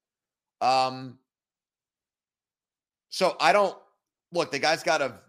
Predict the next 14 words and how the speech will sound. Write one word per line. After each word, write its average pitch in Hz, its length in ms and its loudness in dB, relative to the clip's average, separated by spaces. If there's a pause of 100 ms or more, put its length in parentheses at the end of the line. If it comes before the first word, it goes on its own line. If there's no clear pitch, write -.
very 143 320 -2
popular 143 520 -2
social 143 340 -6
media 131 320 -10
platform 127 840 -6 (760)
that's - 260 -6
done 127 260 -6
well. 120 520 -4 (320)
It'll 127 180 -4
probably 131 320 -4
continue 120 600 -12
to 110 200 -10 (100)
do 107 180 -8
well. 95 460 -6